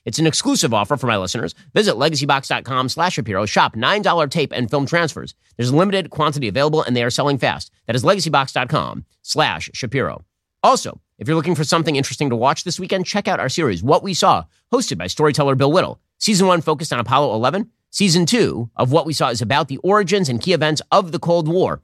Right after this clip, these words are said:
Look into the Berlin blockade, the Korean War, the death of Joseph Stalin, the Cuban Missile Crisis, Vietnam War, Watergate, and the ultimate resolution of the Cold War under Ronald Reagan. Don't just read about history,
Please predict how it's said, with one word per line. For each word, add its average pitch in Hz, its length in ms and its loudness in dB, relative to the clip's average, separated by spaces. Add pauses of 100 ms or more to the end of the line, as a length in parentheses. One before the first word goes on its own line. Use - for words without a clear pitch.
(400)
Look 113 180 -6
into 139 260 2
the 85 80 -4
Berlin 160 380 4
blockade, 151 420 0
the 87 80 -12
Korean 160 440 2
War, 151 180 2
the 87 100 -8
death 131 200 -2
of 131 80 -6
Joseph 147 300 -2
Stalin, 170 280 2
the 117 80 -4
Cuban 139 240 0
Missile 156 220 0
Crisis, 151 320 -2
Vietnam 110 360 -2
War, 156 140 4
Watergate, 160 500 0 (280)
and 175 200 4
the 107 100 -6
ultimate 147 280 -2
resolution 131 640 -4
of 160 120 2
the 151 80 -4
Cold 139 220 -2
War 127 160 2
under 123 240 -2
Ronald 104 320 -2
Reagan. 107 300 0 (220)
Don't 196 140 2
just 165 140 -6
read 202 140 0
about 92 200 0
history, 135 360 -4